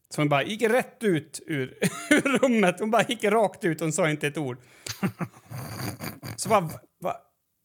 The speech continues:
ja, ja, men vad är det här?" så. "Tjugotvå noll noll, hundraåttioåtta i blodtryck." Och jag, "Nej, nej, förlåt. Eh, du, eh, <clears throat> det där behöver du nog inte tänka så." "Aha!" sa han då.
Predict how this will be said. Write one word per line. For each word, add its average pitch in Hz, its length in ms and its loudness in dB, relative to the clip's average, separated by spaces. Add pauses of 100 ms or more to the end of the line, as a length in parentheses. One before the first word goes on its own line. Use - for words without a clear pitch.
(120)
ja, 190 380 -6 (140)
ja, 208 120 4
men 208 160 6
vad 185 120 4
är 175 100 4
det 143 80 0
här?" 220 340 -2
så. 120 220 -6 (320)
"Tjugotvå 185 640 -6
noll 113 340 0
noll, 151 260 0
hundraåttioåtta 185 1400 -2
i 170 160 0
blodtryck." 185 720 -8
Och 185 80 -10
jag, - 60 -8 (160)
"Nej, 135 760 -2
nej, - 200 -8
förlåt. 160 400 -2
Eh, 175 200 6
du, 165 360 4
eh, - 100 -2
<clears throat> 180 360 2
det 190 100 0
där 190 140 6
behöver 175 180 4
du 165 40 4
nog 160 120 4
inte 160 140 0
tänka 170 380 2
så." - 100 -6 (360)
"Aha!" 277 1300 4
sa 160 180 0
han 139 120 2
då. 131 240 -2